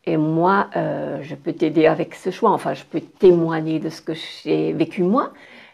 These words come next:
Et, euh, et donc, c'est à prendre ou à laisser. Mais je crois que c'est en tous les cas intéressant d'entendre quelqu'un qui te parle de quel-,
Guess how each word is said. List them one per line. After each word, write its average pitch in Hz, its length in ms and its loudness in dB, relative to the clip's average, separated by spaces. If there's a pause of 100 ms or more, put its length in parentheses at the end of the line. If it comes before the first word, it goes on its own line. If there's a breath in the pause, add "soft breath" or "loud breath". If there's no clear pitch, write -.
(140)
Et, 170 300 4
euh, 156 520 0
et 160 100 -2
donc, 156 200 -6 (200)
c'est 160 360 -4
à 151 340 -8
prendre 185 340 2
ou 165 60 4
à 160 80 4
laisser. 156 480 -4
Mais 165 140 -4
je - 100 -14
crois 160 160 -8
que 165 240 0 (500 loud breath)
c'est 185 160 4
en 180 80 6
tous 180 140 -2
les 165 100 2
cas 170 180 -4
intéressant 165 720 -6 (340 soft breath)
d'entendre 175 380 -2
quelqu'un 175 440 -4
qui 175 140 -10
te - 120 -6
parle 170 540 -2
de 165 100 -8
quel-, - 200 -8